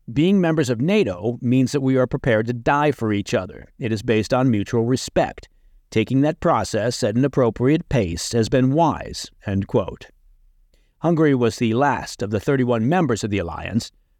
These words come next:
to approve Sweden's membership bid. Sweden and Finland ditched their decades-long position of neutrality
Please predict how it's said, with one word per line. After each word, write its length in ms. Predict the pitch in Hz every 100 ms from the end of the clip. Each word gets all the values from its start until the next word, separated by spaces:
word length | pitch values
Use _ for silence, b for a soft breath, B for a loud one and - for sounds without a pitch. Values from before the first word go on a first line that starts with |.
| -
to 100 | 156
approve 320 | 147 147 131
Sweden's 400 | - 127 110 104
membership 440 | 117 107 101 - 87 _
bid. 360 | 147 123 - - _ _ _
Sweden 420 | - 135 127 120
and 160 | 110 101
Finland 460 | 196 165 104 95
ditched 320 | - 185 - 151
their 180 | 117
decades-long 800 | 101 95 127 123 113 104 117 104
position 340 | 104 107 117 123
of 100 | 101
neutrality 720 | 101 - 180 165 98 90